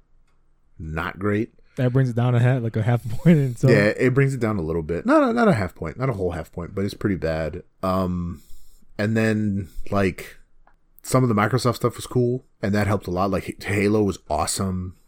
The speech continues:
Speaker 1: The gameplay for Halo looked super sick. And then we got games like that, that Left four Dead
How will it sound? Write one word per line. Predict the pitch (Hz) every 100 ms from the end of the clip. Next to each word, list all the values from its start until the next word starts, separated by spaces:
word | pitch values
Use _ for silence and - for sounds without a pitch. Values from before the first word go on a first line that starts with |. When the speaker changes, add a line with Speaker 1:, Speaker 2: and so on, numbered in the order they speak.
| - -
Speaker 1:
The | 95
gameplay | 95 98 110 101
for | 95
Halo | 95 92
looked | 90 85
super | - 95 85
sick. | - 95 92 90 - _ _ _ _ _ _ _ _
And | 113 123
then |
we | 127 120
got | 120 104
games | 113 120 113
like | 107 -
that, | 104 92 85 - _ -
that | 95 -
Left | 87 104 -
four | 98
Dead | 98 98 95